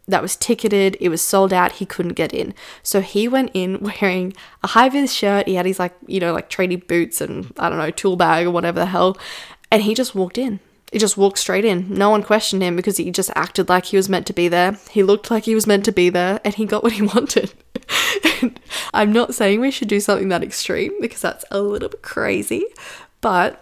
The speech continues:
that applies to so many situations where if you just fake it till you make it, I know that's such an infamous saying, but that's honestly how confidence works. Even going back to taking one small step, you literally just have to fake it. You just have to do it. You gotta rip the Band-Aid off.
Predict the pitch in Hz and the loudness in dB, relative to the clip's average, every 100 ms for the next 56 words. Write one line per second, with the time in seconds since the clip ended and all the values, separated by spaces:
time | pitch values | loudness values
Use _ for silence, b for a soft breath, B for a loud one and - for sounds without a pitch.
0 | - 202 220 262 254 247 - 196 185 190 | -4 2 4 4 0 -4 -4 -2 0 -2
1 | 196 208 - 190 185 196 - - 180 170 | -2 -4 -2 -2 0 -2 -4 -2 -2 0
2 | 180 - - - 185 - 190 240 262 - | -2 -6 -6 -2 -2 -2 -4 -4 -6 -8
3 | - 202 196 202 - - - - - 220 | -4 -2 0 -2 -4 -6 -10 -8 0 0
4 | 233 269 - - 220 214 214 180 196 196 | 0 -6 -6 -2 -2 0 0 2 0 0
5 | 190 - 175 190 190 208 - 226 208 - | -4 -2 0 0 2 0 0 -2 -2 -4
6 | - 208 202 196 196 - 196 208 185 180 | 0 0 0 -2 -2 -2 0 0 -2 -2
7 | 165 B B B - 269 214 233 269 302 | -4 B B B 0 2 4 2 0 -2
8 | 240 247 214 - 190 - 185 - 190 190 | -2 -2 -2 -2 -2 -2 -6 -4 -2 -2
9 | - - - B B B - 233 262 262 | -6 -14 -16 B B B 2 2 4 0
10 | 254 214 196 - 196 208 196 196 185 180 | 0 0 -2 -4 -4 -2 0 0 2 0
11 | 196 - 190 185 180 - - - 262 - | 0 -2 0 0 -2 -4 -4 -2 -2 -4
12 | 202 196 190 202 - - 240 233 226 - | -2 0 2 2 0 -2 -4 -2 -4 -2
13 | 196 - 196 - 165 196 285 294 196 185 | -6 -6 -10 -2 0 0 0 -2 -2 -2
14 | 190 185 180 175 - 175 247 - 185 170 | -2 -4 -6 -8 0 2 2 2 -2 0
15 | 196 202 254 - 202 208 196 - 254 294 | -4 -2 -4 0 0 0 0 0 -2 -4
16 | - | -10